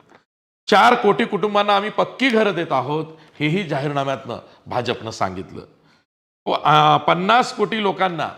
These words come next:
आम्ही पाच लाखांपर्यंतचा मोफत विमा देत आहोत, हे भाजपनं आपल्या जाहीरनाम्यात सांगितलं.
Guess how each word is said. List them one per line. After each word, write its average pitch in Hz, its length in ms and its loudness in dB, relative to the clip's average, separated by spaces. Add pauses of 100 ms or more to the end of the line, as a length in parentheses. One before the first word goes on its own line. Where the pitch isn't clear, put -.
आम्ही 151 180 -4
पाच 185 380 2
लाखांपर्यंतचा 170 1040 -4
मोफत 143 440 -8
विमा 156 260 0
देत 160 220 -4
आहोत, 117 280 -2 (640)
हे 170 120 2
भाजपनं 135 480 -4
आपल्या 127 220 -2
जाहीरनाम्यात 110 460 -4
सांगितलं. 92 500 -10